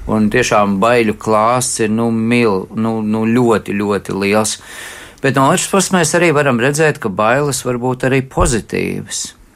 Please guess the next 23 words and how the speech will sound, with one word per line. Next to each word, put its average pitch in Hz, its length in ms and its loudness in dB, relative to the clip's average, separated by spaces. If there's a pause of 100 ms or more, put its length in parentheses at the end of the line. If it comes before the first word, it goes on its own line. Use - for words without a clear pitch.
(380)
Ja, 101 60 -12
ka - 120 -16
kaut 120 220 -2
kādā 107 360 2
veidā 120 480 2 (440)
ir 131 100 -4
tāda 107 340 -2
baiļu 123 560 0
robeža, 135 720 0 (300)
ā, - 80 -10
cilvēkā, 151 920 -2 (140)
kas, 120 200 -2 (1200)
ā, 101 320 -2 (400)
nu, 110 300 0
instinktīvi, 160 1120 2 (720)
bet - 320 -10
tomēr 110 440 2
arī 117 180 4 (220)
ar 98 200 -6 (120)
prātu, 131 600 2
ja, 123 240 0 (480)
pasaka, 143 800 -4 (120)
ka, 117 200 -2